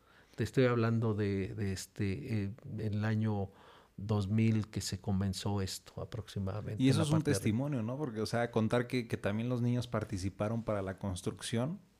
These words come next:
Speaker 2: o sea, que dejaron esa, esa, este, esa semillita para que todo esto se lograra.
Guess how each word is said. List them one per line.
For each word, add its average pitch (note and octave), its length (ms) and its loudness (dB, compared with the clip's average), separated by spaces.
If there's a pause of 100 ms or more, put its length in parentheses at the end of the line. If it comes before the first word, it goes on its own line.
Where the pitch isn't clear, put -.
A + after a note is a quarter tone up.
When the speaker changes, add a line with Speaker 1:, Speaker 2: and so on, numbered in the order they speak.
(320)
Speaker 2:
o - 60 -20
sea, A#2+ 160 -2
que G#2+ 160 2
dejaron A2 480 0
esa, G#2+ 540 -2 (600)
esa, A2+ 260 -4
este, G2 880 -6 (320)
esa B2 140 0
semillita A#2+ 720 0 (100)
para G#2+ 280 -4
que - 100 -6
todo A2+ 300 0
esto A2+ 180 -4
se A2+ 160 -4
lograra. G#2+ 460 0